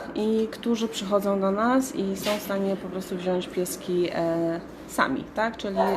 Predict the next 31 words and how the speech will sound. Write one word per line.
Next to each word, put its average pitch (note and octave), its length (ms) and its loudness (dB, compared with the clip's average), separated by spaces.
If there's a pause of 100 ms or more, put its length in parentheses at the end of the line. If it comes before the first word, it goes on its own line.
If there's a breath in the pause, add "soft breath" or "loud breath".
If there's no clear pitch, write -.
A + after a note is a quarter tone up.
(160)
my A3+ 160 4
ich G#3 140 0
znamy, G3 440 2
my E3 120 4
ich C#3+ 160 0 (200)
ufamy C#4+ 500 8 (460 loud breath)
i E4+ 100 6
wiemy, G#3+ 340 4
że, F#3 600 4
e, F3 300 4
nie F3+ 320 2
zrobią F3 360 0
tutaj E3 240 -2
nic, E3 360 -2
e, E3+ 200 4
nic G3 200 0
głupiego, F#3+ 560 0 (1000)
więc, G3+ 500 2
e, F#3 280 6 (640)
możemy G3 280 0
ich F#3 100 0
spokojnie F3+ 380 0
wpuścić F3 340 -4
na E3+ 100 0
teren D#3+ 240 -2
schroniska. C4 680 2
Oni F3+ 140 2
przychodzą E3 340 -4
w G3 60 -4
maseczkach, B3 640 0 (120)
rękawiczki, G#3 800 -6